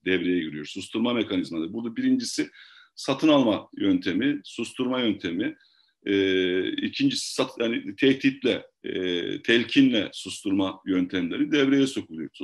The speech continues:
Dolayısıyla bu güçlükleri de aşacak olan şey, e, yani her bir noktadaki mücadelenin birliğini sağlayacak bir politik ufkun, programın hani,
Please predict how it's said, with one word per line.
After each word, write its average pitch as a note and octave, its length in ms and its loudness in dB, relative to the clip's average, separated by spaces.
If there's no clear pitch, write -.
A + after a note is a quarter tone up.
Dolayısıyla A#2 420 -2
bu D3+ 140 -6
güçlükleri C#3+ 640 0
de - 220 2
aşacak C#3 420 2
olan G#2+ 240 4
şey, E3+ 360 2
e, G2+ 180 0
yani G2 500 4
her B2+ 380 4
bir C#3+ 240 6
noktadaki C3 640 0
mücadelenin C3 800 0
birliğini C3 440 6
sağlayacak A#2+ 720 0
bir C#3+ 320 0
politik C3+ 420 2
ufkun, C3 460 -2
programın C3 760 4
hani, F#2+ 320 -2